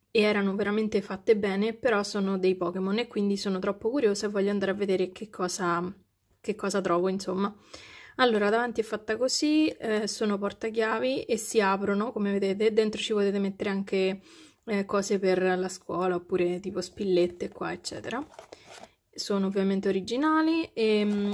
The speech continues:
vediamo quali ci sono. Dunque ci sono ovviamente Pikachu,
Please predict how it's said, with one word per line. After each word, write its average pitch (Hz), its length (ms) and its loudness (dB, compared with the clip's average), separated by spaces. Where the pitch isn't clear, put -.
vediamo 220 340 0
quali 214 220 0
ci 208 140 -8
sono. 190 340 -2
Dunque 196 320 0
ci 220 160 -2
sono 196 260 -4
ovviamente 214 500 -2
Pikachu, 311 720 0